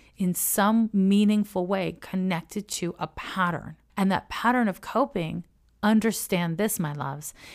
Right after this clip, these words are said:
is directly related to your values. How you care for yourself, what you value in yourself, what you actively choose to consent to in dynamic with others, what you believe you deserve.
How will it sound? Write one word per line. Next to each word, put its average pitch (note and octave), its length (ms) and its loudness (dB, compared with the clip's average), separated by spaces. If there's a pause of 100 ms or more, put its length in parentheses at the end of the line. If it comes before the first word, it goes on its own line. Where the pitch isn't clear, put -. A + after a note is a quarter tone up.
is F#3 180 -2
directly G#3+ 680 0
related F#3+ 680 0
to F3+ 460 -2
your E3 420 -2
values. - 760 -8 (320)
How - 180 0
you F#3+ 220 0
care G3+ 320 -2
for G#3+ 100 -6
yourself, G3 420 -4
what G3 120 -2
you F3+ 160 -2
value F#3+ 420 0 (140)
in A#3+ 200 6
yourself, E3 720 -6 (340)
what G3 180 -4
you G3 180 -2
actively F#3 460 -2
choose F#3+ 420 -2
to F#3 100 -8
consent F#3 460 -2
to G3 240 -2 (320)
in A3 160 6
dynamic F#3+ 640 2
with F3 240 0
others, - 720 -6
what G3 180 -2
you G#3 80 2
believe C#3+ 340 -4
you C3 120 -4
deserve. A#2+ 640 -6